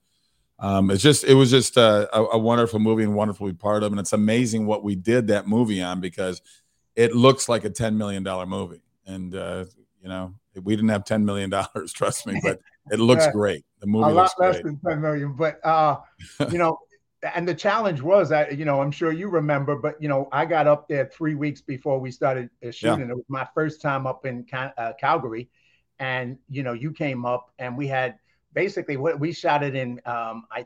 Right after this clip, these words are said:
Speaker 2: think it was, uh, uh, eighteen days or something.
Speaker 1: Yeah,
Speaker 2: Um,
Speaker 1: that's about right. Eighteen
Speaker 2: yeah,
Speaker 1: days
Speaker 2: so
Speaker 1: shoot.
Speaker 2: we had eighteen days to do it, you know, and one of the things, you know, I was impressed by, I mean, you, one, you knew everything about it. It was a great story. It was fun. Um,
Speaker 1: Yeah.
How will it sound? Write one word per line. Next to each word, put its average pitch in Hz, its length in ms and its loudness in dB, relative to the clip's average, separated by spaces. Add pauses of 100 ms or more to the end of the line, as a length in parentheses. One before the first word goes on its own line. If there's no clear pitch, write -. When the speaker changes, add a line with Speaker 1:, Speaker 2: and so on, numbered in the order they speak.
Speaker 2:
think 190 180 -8
it 143 60 -8
was, 120 300 -10
uh, 120 180 -2 (200)
uh, 117 240 -8
eighteen 135 360 -8
days 147 320 -2
or 175 80 -6
something. 175 460 -6 (200)
Speaker 1:
Yeah, 147 240 2
Speaker 2:
Um, 127 80 0 (200)
Speaker 1:
that's 123 100 -14
about 127 160 4
right. 113 240 2 (140)
Eighteen 117 280 0
Speaker 2:
yeah, 156 180 10
Speaker 1:
days 131 80 4
Speaker 2:
so - 120 -4
Speaker 1:
shoot. - 40 4
Speaker 2:
we 165 100 4
had 160 100 6 (100)
eighteen 170 380 -2
days 151 300 0
to 139 80 -8
do 151 300 0
it, 127 180 -6 (300)
you 143 100 -4
know, 139 160 2
and 143 120 0
one 170 120 0
of 165 80 2
the 156 80 2
things, 151 380 -4
you 131 120 -8
know, 127 100 -4
I 143 120 0
was 160 160 -2
impressed 135 580 -2
by, 123 360 -4 (360)
I 131 60 -12
mean, 135 160 -6
you, 160 240 -4
one, 160 320 0
you 165 120 -4
knew 156 380 -2 (240)
everything 147 420 0
about 120 300 0
it. 117 60 -6
It 127 40 -6
was 131 120 -8
a 135 40 -8
great 160 300 -2
story. 139 540 -2
It 110 80 -16
was 110 160 -16
fun. 147 600 -2 (360)
Um, 123 260 -2
Speaker 1:
Yeah. - 60 -8